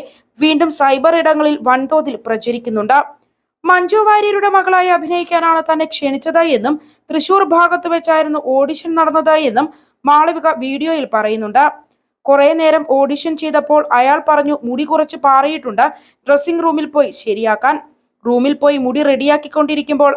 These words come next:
അയാൾ പെട്ടെന്ന് വന്ന് ബാക്കിൽ നിന്ന് പിടിച്ചു. അത്യാവശ്യം നല്ല പൊക്കവും തടിയും ഒക്കെയുള്ള ആളാണ്. താൻ ഒരു കൈ കൊണ്ട് ആളെ തട്ടിമാറ്റാൻ നോക്കുന്നുണ്ട്, പക്ഷെ തനിക്ക് പറ്റുന്നില്ല." മാളവിക ഇപ്പോഴൊന്ന് മനസ്സ് വെച്ചാൽ ആളുകൾ മാളവികയെ കാണാൻ പോകുന്നത്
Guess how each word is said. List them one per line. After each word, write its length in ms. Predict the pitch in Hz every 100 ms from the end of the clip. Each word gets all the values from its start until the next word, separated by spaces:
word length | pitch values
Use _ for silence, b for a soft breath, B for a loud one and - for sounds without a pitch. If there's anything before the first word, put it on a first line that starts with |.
| 285
അയാൾ 240 | 247 277
പെട്ടെന്ന് 480 | 294 262 247 302 302
വന്ന് 220 | 302 285 294
ബാക്കിൽ 400 | 247 240 247 302
നിന്ന് 240 | 294 240 -
പിടിച്ചു. 420 | 202 196 196 294 294 _ _ _ _
അത്യാവശ്യം 440 | 220 220 247 247 277
നല്ല 160 | 262 262
പൊക്കവും 540 | 262 247 285 294 302 285 _
തടിയും 380 | 247 247 277 285
ഒക്കെയുള്ള 360 | 277 302 277 247
ആളാണ്. 420 | 196 185 190 240 285 - _ _ _ -
താൻ 120 | 339 381
ഒരു 120 | 370
കൈ 200 | 349 339
കൊണ്ട് 200 | 339 359
ആളെ 180 | 330 311
തട്ടിമാറ്റാൻ 640 | 311 262 269 311 302 285 233
നോക്കുന്നുണ്ട്, 500 | 220 214 202 190 247 - - _ _ -
പക്ഷെ 220 | 233 277
തനിക്ക് 320 | 262 247 254
പറ്റുന്നില്ല." 500 | 208 202 233 208 226 277 - _ _ -
മാളവിക 420 | 233 254 302 320 311
ഇപ്പോഴൊന്ന് 440 | 269 - 302 311 294
മനസ്സ് 320 | 285 277 269
വെച്ചാൽ 320 | 285 285 247 294 B B -
ആളുകൾ 380 | 247 277 294 311
മാളവികയെ 600 | 269 254 277 302 311 311
കാണാൻ 320 | 311 294 302
പോകുന്നത് 440 | 294 294 285 277